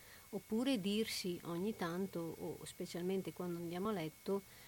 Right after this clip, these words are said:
eh, "Stanotte mi ricordo i sogni", ripeterlo. Riguardo alla seconda domanda, <sighs> ha aperto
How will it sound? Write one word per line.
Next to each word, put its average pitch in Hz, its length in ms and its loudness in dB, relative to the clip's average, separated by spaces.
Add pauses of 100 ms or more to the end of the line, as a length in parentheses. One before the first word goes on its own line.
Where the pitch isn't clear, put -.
(220)
eh, 165 640 -2
"Stanotte 170 500 2
mi 165 120 4
ricordo 160 420 -2
i 160 80 -2
sogni", 160 480 -8 (140)
ripeterlo. 170 600 -4 (100)
Riguardo 339 400 8
alla 226 160 12
seconda 269 580 8
domanda, 180 920 4
<sighs> 185 880 2
ha 240 120 8
aperto 220 760 6